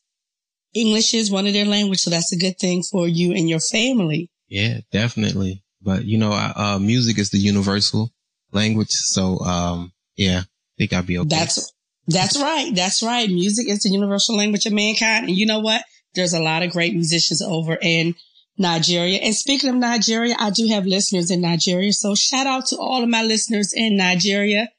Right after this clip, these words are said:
Speaker 1: Make sure you receive this brother, Moshe, and hopefully you get to connect with some of those,
Speaker 2: Yeah.
Speaker 1: uh, musicians while you're over there.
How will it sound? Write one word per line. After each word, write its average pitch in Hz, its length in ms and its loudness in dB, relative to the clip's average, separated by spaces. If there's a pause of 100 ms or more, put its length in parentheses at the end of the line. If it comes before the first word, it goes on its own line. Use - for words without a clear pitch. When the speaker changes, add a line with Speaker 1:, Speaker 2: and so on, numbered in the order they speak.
(320)
Speaker 1:
Make 240 180 2
sure 233 240 0
you 226 220 2
receive 208 500 2
this 185 240 0
brother, 190 480 -2 (160)
Moshe, 208 560 0 (480)
and 214 100 2
hopefully 226 260 0
you 196 120 2
get 196 140 0
to 220 80 -2
connect 190 380 0
with 202 100 0
some 190 180 0
of 170 80 0
those, 156 360 0
Speaker 2:
Yeah. 165 140 0
Speaker 1:
uh, 185 40 -2
musicians 175 640 2
while 160 180 -2
you're 160 140 0
over 156 160 -2
there. 156 260 -4